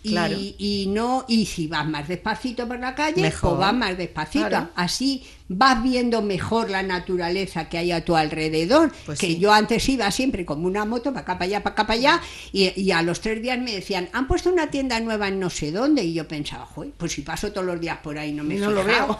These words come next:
Speaker 3: veo.
Speaker 1: Y es porque como siempre iba corriendo, o pensando qué tontería tenía que hacer a continuación.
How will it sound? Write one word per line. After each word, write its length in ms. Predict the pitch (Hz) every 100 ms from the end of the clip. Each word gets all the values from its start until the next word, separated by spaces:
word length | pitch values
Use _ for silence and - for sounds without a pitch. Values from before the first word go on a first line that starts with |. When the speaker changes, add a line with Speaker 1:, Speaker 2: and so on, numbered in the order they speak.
| -
Speaker 3:
veo. 120 | 359 -
Speaker 1:
Y 80 | 180
es 60 |
porque 360 | - 240 262 -
como 260 | 185 175
siempre 440 | - 190 196 208 214
iba 220 | 220 220
corriendo, 580 | - 233 294 247 226 123 - -
o 180 | 208 208
pensando 800 | 175 175 - 240 277 294 202
qué 100 | 214
tontería 640 | 196 226 226 226 262 240 170
tenía 300 | 165 190 196
que 80 | 214
hacer 300 | 269 262 -
a 220 | 180 180
continuación. 760 | 160 160 214 254 247 262 247